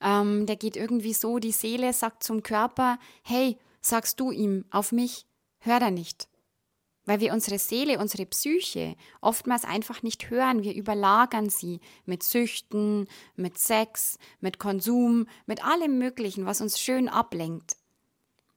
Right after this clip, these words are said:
Und dann brauchen wir den Körper, ja, dann braucht unsere Psyche den Körper, der uns halt einfach wirklich ausbremst und uns zeigt, „Stopp, bis hierhin und nicht weiter.“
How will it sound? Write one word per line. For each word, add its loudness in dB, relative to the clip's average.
Und 0
dann 6
brauchen 0
wir -4
den -2
Körper, -2
ja, 0
dann -4
braucht -2
unsere -6
Psyche -2
den -6
Körper, 0
der 2
uns -2
halt -6
einfach -2
wirklich -4
ausbremst -4
und 0
uns -2
zeigt, -6
„Stopp, -2
bis -2
hierhin 2
und -4
nicht -2
weiter.“ -4